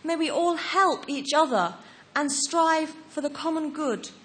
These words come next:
and a better world. Now, there's a lot of us who are gonna speak, so I'm gonna try and keep it <laughs> short. But Abu Muntazir asked us all to say a few words about the organisations we're from.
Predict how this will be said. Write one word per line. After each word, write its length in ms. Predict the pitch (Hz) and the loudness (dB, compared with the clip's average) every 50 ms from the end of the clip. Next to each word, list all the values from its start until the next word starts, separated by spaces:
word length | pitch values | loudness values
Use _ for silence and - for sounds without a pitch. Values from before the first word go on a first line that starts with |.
| - - - | -16 -8 -4
and 120 | 247 247 240 | -4 -2 -2
a 40 | 226 | -2
better 340 | 240 269 269 262 269 - | -2 -4 -4 -4 -6 -8
world. 600 | 254 240 254 247 233 208 190 180 175 185 - - - - - - - - - - - - - - - - - - | -6 -4 -2 -2 0 0 -2 -2 -6 -10 -14 -16 -18 -20 -20 -20 -20 -20 -20 -20 -20 -20 -20 -20 -20 -20 -16 -6
Now, 400 | - 233 233 240 233 233 240 240 - - - - - - - - - - - - - - - | -2 2 4 4 4 2 0 -2 -8 -18 -20 -20 -20 -20 -20 -20 -20 -20 -20 -20 -20 -16 -10
there's 140 | - 233 220 | -8 -6 -4
a 60 | 233 | -2
lot 200 | 254 277 269 - | -2 -2 -2 -4
of 60 | 226 | -6
us 100 | 226 226 | -6 -4
who 60 | - 226 | -4 -4
are 40 | |
gonna 200 | 220 233 226 220 | -4 -4 -4 -4
speak, 420 | 220 - - - - 247 220 - - | -4 -6 -8 -6 -6 -6 -6 -6 -8
so 120 | - 220 | -8 -6
I'm 80 | 214 214 | -6 -4
gonna 140 | 247 254 254 | -4 -6 -4
try 220 | 254 262 247 233 | -4 -2 -2 0
and 140 | 233 226 226 | -2 -2 -4
keep 240 | - 240 226 - 240 | -6 -8 -8 -8 -6
it 120 | 262 247 | -2 0
<laughs> 0 | |
short. 540 | - - - 254 240 226 202 - - - - - - - - - - - - - - - - - - - | 0 0 0 0 -2 -2 -4 -6 -8 -10 -12 -12 -14 -14 -14 -12 -12 -12 -12 -12 -14 -16 -18 -14 -4 0
But 240 | 285 269 277 - - - - | 0 0 0 -2 -6 -4 -2
Abu 140 | 311 302 330 | 0 0 2
Muntazir 640 | 330 330 294 - - 311 302 294 285 302 294 277 | 0 0 -2 -2 -4 -4 -4 -4 -2 -2 0 2
asked 300 | 277 277 285 294 277 - | 4 4 2 2 0 -2
us 100 | 294 - | -6 -6
all 360 | - - 302 320 320 302 254 - | -4 0 0 0 2 0 -2 -4
to 100 | - - | -4 -6
say 180 | - - 254 254 | -4 -2 0 -2
a 40 | |
few 280 | 254 254 - 277 294 269 | -2 -2 -4 -4 -2 0
words 340 | 262 254 254 247 240 240 240 | 0 2 2 2 0 -2 -4
about 300 | 233 240 233 226 - 226 | -2 0 0 0 0 0
the 80 | 247 | 0
organisations 920 | 247 254 247 247 233 233 233 233 226 240 240 240 226 - - 226 220 214 214 | 0 0 0 0 0 0 0 0 0 0 -2 -2 -2 -2 -2 -4 -4 -4 -4
we're 180 | 220 226 226 | -4 -4 -4
from. 580 | 220 - - - 285 262 226 190 180 170 180 | -6 -6 -4 -2 0 0 0 0 -4 -6 -10